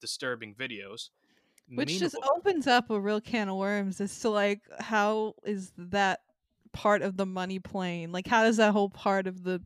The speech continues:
Speaker 2: games work? <laughs> Like, do they just kidnap random people and, like, throw them into a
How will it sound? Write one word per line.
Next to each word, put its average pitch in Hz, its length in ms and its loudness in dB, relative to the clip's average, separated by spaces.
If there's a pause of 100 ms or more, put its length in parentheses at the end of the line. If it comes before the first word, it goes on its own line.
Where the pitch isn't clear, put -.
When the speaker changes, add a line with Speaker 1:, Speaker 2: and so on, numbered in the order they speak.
(240)
Speaker 2:
games 180 640 -4
work? 185 520 -6
<laughs> - 40 6 (120)
Like, 247 300 0
do 247 140 -2
they 247 180 4
just 254 180 -2
kidnap 233 440 2
random 214 380 0
people 233 640 -2 (480)
and, 214 160 0
like, 208 200 0
throw 202 440 2
them 202 200 0
into 202 380 -2
a 185 40 -4